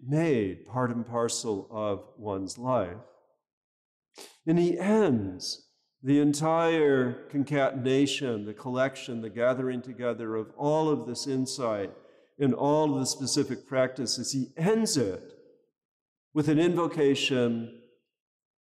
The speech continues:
Chitti Shakti. Power of Chitti, of that which possesses Chit,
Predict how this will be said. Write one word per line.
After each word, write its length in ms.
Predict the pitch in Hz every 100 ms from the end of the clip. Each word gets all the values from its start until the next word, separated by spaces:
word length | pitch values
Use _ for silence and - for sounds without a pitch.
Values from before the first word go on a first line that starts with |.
| -
Chitti 540 | - 175 175 180 185 - - _ _ _ _
Shakti. 760 | - - 127 - - 104 78 - _ _ _ _ _ _ _ _ _ _ _ _ _ _ _ _ _ _ -
Power 760 | - 151 165 147 117 98 98 - - - _ _ _ _ _ _ _ _ _ _ -
of 140 | 131
Chitti, 880 | - - 147 - 196 180 113 98 139 - - _ _ _ _ _ _ _ _ _ _ _ -
of 140 | 113
that 440 | 135 151 151 156 147
which 520 | 139 131 - - - - _
possesses 920 | 147 123 110 156 190 - 156 135 117
Chit, 540 | - - 123 98 104